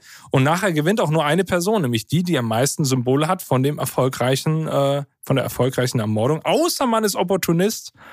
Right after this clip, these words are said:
und hat gleich viele Symbole von beiden.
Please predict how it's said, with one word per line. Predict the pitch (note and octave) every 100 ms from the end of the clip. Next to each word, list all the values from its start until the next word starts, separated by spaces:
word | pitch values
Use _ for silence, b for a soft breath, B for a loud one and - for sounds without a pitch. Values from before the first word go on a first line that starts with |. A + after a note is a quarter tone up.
| B
und | - D3+
hat | D3
gleich | C3 B2+ B2+
viele | - G#2
Symbole | G2 G2 G2 G#2 A2 G3 -
von | - B2 A2+
beiden. | G#2 G#2 C3+ A#3